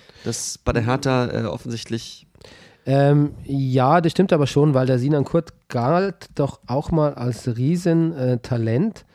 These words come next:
Speaker 2: ähm, für die Bayern, ne?
Speaker 1: Ja, ja, genau.
Speaker 2: Und, ähm, der war doch da, war der, der ein Jahr? Was jetzt, zweitausend?
Speaker 1: Vierzehn.
Speaker 2: Vierzehn, ja, aber ich weiß nicht, wie lange er war.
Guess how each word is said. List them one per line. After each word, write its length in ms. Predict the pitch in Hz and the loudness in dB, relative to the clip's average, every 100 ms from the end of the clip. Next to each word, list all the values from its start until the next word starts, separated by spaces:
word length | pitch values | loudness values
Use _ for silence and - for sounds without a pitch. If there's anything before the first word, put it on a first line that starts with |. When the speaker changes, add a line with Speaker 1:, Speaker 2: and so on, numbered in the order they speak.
| _ - _ - | _ -20 _ -6
Speaker 2:
ähm, 640 | 123 123 127 127 127 131 _ _ _ _ _ | 0 2 2 2 0 -2 _ _ _ _ _
für 220 | - 135 | -10 -6
die 100 | 127 | -6
Bayern, 400 | 127 170 262 107 | -2 -2 -2 -2
ne? 200 | 90 127 143 | -4 -4 0
Speaker 1:
Ja, 120 | 123 | 2
ja, 100 | 165 | 2
genau. 300 | 147 139 120 - _ _ _ _ _ _ _ - | 0 0 -2 -6 _ _ _ _ _ _ _ -10
Speaker 2:
Und, 300 | 131 120 113 | -4 -2 -4
ähm, 380 | 113 113 110 110 - - - - - | -4 -2 -2 -2 -6 -18 -20 -20 -8
der 140 | 120 104 | -4 -2
war 160 | 104 | -2
doch 140 | 160 175 | -2 -2
da, 200 | 175 170 | -2 0
war 100 | 156 | 0
der, 100 | 147 | 0
der 140 | 135 | -2
ein 160 | 123 160 | -2 0
Jahr? 380 | 131 123 226 262 _ _ _ _ _ - - _ _ - - - _ _ - | 0 -2 -2 -6 _ _ _ _ _ -20 -20 _ _ -20 -20 -20 _ _ -6
Was 120 | 135 | -6
jetzt, 140 | 180 | -4
zweitausend? 440 | 160 156 143 135 - - - - - _ _ _ _ _ _ _ _ _ _ _ | -6 -2 -2 -4 -10 -18 -18 -18 -20 _ _ _ _ _ _ _ _ _ _ _
Speaker 1:
Vierzehn. 420 | 117 - 95 98 98 - | -6 -4 -4 -4 -6 -12
Speaker 2:
Vierzehn, 480 | - 135 - - 160 | -8 -8 -6 -4 -2
ja, 460 | 123 113 139 226 214 - - | -2 -2 -2 -2 -6 -14 -8
aber 680 | 117 123 135 156 180 196 156 | -4 -4 -2 0 0 -2 -8
ich 60 | - | -8
weiß 140 | 127 | -6
nicht, 140 | 139 127 | -6 -4
wie 40 | |
lange 240 | 127 120 120 | -4 -2 -2
er 100 | 101 | -4
war. 300 | 95 90 | -6 -8